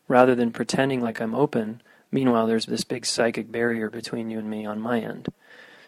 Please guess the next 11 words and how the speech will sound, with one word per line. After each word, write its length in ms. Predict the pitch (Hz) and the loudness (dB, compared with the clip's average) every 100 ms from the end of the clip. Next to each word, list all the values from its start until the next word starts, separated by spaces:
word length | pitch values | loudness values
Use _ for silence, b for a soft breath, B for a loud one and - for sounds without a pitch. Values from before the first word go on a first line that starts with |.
| b | b
So, 360 | - 131 123 - B B B B B B _ | 4 6 6 2 B B B B B B _
yeah, 240 | 202 190 - | 2 4 6
own 220 | 143 147 | 8 10
up 240 | 143 151 | 8 6
to 140 | - 139 | 6 8
the 120 | 127 | 10
ways 260 | 131 139 139 | 10 8 6
in 120 | 127 | 4
which 240 | 127 - | 2 0
you're 80 | 120 | -2
closed. 580 | - 156 156 - - | 6 8 8 2 -6